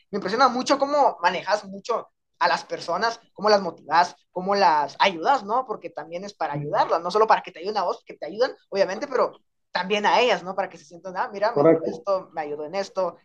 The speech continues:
Speaker 1: y trabajo para él, y me siento cómodo, me motiva", o sea, y es, realmente muy, muy sorprendente, me, te admiro mucho, eso, de verdad, te, te admiro, te admiro un montón.
Speaker 2: Buena onda.
Speaker 1: Eh, ya para finalizar, tengo dos preguntas.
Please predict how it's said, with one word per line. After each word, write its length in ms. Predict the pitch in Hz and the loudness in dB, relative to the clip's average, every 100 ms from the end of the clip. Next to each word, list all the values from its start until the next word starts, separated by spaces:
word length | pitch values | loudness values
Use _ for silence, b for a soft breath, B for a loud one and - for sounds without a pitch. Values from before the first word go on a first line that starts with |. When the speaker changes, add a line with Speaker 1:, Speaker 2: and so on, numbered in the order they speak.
| _ | _
Speaker 1:
y 180 | - 151 | -16 -12
trabajo 300 | 147 175 180 | -2 0 0
para 240 | 170 156 170 | 0 2 2
él, 160 | - - | 0 -4
y 80 | 190 | -12
me 100 | 165 | -10
siento 280 | 190 185 - | -6 -6 2
cómodo, 500 | 269 254 240 226 202 | 4 6 4 4 2
me 120 | 175 | -4
motiva", 440 | - - 254 240 | -18 -14 0 2
o 40 | 190 | 2
sea, 160 | 202 | 0
y 80 | 202 | 0
es, 140 | 226 - _ _ 214 | -2 -10 _ _ -6
realmente 300 | 285 302 269 | -6 -4 -6
muy, 320 | 226 262 277 | -6 -8 -6
muy 100 | 277 | -6
sorprendente, 460 | 226 180 170 202 | -6 -8 -10 -10
me, 140 | 208 156 | -12 -12
te 100 | 156 | -12
admiro 280 | 170 196 196 | -8 -8 -6
mucho, 260 | 190 190 | -10 -16
eso, 120 | 202 | -12
de 100 | 175 | -10
verdad, 160 | 143 160 | -10 -10
te, 160 | 165 160 - | -12 -14 -16
te 60 | 151 | -14
admiro, 340 | 139 170 175 - | -14 -14 -16 -16
te 60 | |
admiro 200 | 143 156 | -18 -18
un 40 | 160 | -20
montón. 280 | 156 165 - | -16 -18 -14
Speaker 2:
Buena 520 | - 135 135 131 139 | -10 2 4 6 6
onda. 280 | 123 - - _ _ _ | 4 -2 -8 _ _ _
Speaker 1:
Eh, 400 | 175 185 185 185 _ _ _ _ | 0 2 2 0 _ _ _ _
ya 180 | 226 269 | 2 4
para 180 | 262 262 | 4 2
finalizar, 400 | 208 180 208 233 | 0 -4 -4 -4
tengo 300 | 226 226 220 | -2 0 0
dos 180 | 208 214 | -2 -4
preguntas. 560 | 185 170 202 247 - | -6 -6 -6 -8 -8